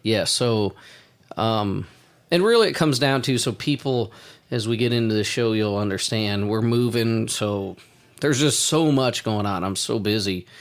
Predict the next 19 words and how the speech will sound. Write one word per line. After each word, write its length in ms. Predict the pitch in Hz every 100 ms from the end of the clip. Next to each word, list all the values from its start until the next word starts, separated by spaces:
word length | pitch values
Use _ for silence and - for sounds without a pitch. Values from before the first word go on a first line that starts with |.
| - - - _ _
And, 400 | - 151 151 143
uh, 360 | 147 143 139 127 127 - -
anyways, 440 | 170 180 156 151 147
we 160 | 147
ended 240 | 175 185 160
up 260 | 139 - - - _ _ - _ _
winning, 460 | 139 143 143 139 135
so 120 | -
then 160 | 131 143
we 120 | 135
run 240 | 135 135
Sunday. 280 | 120 156 147
Well, 220 | 127 131
when 140 | 127 135
you 100 | 185
look 240 | 185 175
at 80 | 135
just 180 | 127 -
facts 540 | - 117 92 104 -